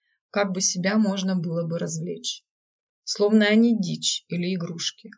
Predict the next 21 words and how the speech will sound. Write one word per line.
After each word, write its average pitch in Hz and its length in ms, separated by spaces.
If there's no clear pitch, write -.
а 170 160
он 226 220
пресыщенный 175 800
потребитель. 165 760
Посмотрел 202 560
на 220 100
трясущегося - 840
мужчину, 87 600
стоящего 185 680
ближе 175 340
всего 170 380
к - 160
нему. 175 340
Тот 240 220
самый, 165 440
о 170 120
котором 185 440
Валерия 208 440
ничего 202 400
не 202 160
знала, 180 480